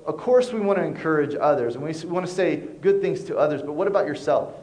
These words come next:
You know, if you look at your audit this morning, I wonder how many of us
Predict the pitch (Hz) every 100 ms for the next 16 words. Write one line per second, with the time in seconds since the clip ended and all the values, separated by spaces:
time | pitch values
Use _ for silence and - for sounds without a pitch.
0 | - - _ - - - - - - -
1 | - 170 185 185 208 214 190 - 135 156
2 | 156 - 131 - 123 117 110 110 - -
3 | - 147 175 160 160 160 156 147 127 120
4 | - - -